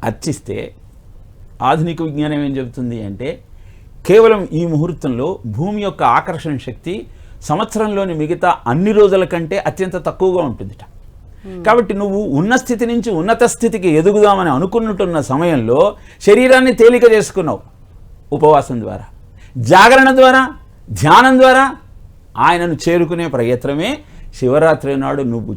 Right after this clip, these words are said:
Speaker 1: చేసేటువంటి ఉపవాసము, జాగరణ. దీంతో పాటు తప్పకుండా అభిషేకం చేయాలి, షట్కాలాలలో చేయాలి, కుదరకపోతే లింగోద్భవ సమయంలో చేయాలి. ఎందుకు అంటే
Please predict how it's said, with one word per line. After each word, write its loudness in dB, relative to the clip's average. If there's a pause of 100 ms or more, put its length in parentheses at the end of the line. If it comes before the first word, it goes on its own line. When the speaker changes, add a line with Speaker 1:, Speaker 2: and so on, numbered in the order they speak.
(140)
Speaker 1:
చేసేటువంటి -4 (640)
ఉపవాసము, -4
జాగరణ. -6 (220)
దీంతో -4
పాటు -6
తప్పకుండా -6
అభిషేకం -8
చేయాలి, -12 (320)
షట్కాలాలలో 4
చేయాలి, -4 (340)
కుదరకపోతే -2
లింగోద్భవ 4
సమయంలో -2
చేయాలి. -8 (600)
ఎందుకు -4 (120)
అంటే -6